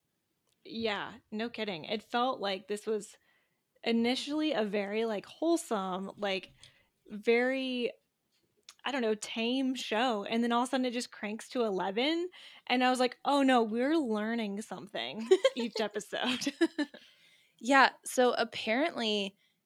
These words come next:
Speaker 2: in the older shows, they would have episodes called Degrassi Talks episodes, and they'd be like,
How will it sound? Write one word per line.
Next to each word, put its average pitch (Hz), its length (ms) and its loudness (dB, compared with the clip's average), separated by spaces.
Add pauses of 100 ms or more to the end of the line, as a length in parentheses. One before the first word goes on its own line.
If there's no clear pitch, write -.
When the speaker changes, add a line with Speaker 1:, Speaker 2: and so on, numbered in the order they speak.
(140)
Speaker 2:
in 233 140 4
the 208 80 6
older 214 400 4
shows, 170 580 2 (400)
they 214 140 8
would 202 120 2
have 202 260 6
episodes 196 480 2
called 190 280 2
Degrassi 185 460 6
Talks 175 420 0
episodes, 269 720 0 (460)
and 226 100 6
they'd 208 140 4
be 202 100 6
like, 185 200 6